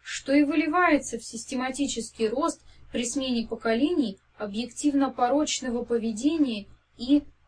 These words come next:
соглашательства с ним всех прочих. Кроме того,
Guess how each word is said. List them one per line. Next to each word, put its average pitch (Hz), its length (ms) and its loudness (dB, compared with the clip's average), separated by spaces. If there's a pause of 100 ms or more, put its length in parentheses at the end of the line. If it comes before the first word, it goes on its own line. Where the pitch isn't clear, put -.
соглашательства 262 1080 0
с - 140 -12
ним 302 280 0
всех - 400 -2
прочих. 247 520 -2 (1300)
Кроме 302 320 8
того, 339 480 0